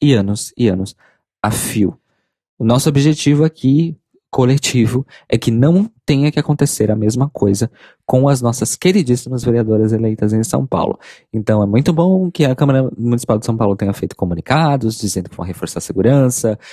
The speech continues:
vão mudar certos prote-, procedimentos, as novas necessidades, et cetera e tal,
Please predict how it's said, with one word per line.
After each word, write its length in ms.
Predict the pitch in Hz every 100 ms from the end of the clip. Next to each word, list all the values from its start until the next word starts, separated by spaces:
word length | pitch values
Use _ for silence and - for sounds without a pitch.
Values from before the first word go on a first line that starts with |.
| -
vão 120 | 107
mudar 240 | 98 92 87
certos 260 | 90 87
prote-, 320 | - 92 - -
procedimentos, 920 | - - 80 101 147 151 123 - - - - -
as 100 | 98
novas 260 | 90 90 -
necessidades, 560 | 85 - - 90 82
et 120 | 87 -
cetera 320 | - - 101
e 60 |
tal, 200 | - 147